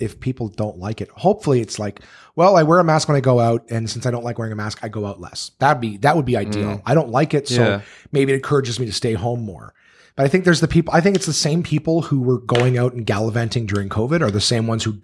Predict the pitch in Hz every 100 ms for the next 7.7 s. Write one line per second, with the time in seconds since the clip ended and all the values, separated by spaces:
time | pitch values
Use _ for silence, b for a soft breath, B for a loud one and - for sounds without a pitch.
0 | - 123 117 113 - 131 120 123 113 107
1 | 101 101 98 - 101 92 87 90 82 107
2 | - - b b b b b b _ _
3 | - 131 131 127 127 117 113 135 139 -
4 | 135 127 120 120 120 107 101 101 113 113
5 | 110 110 104 104 101 113 101 101 113 180
6 | 165 165 135 - - 147 151 139 127 147
7 | 135 _ _ 117 202 120 -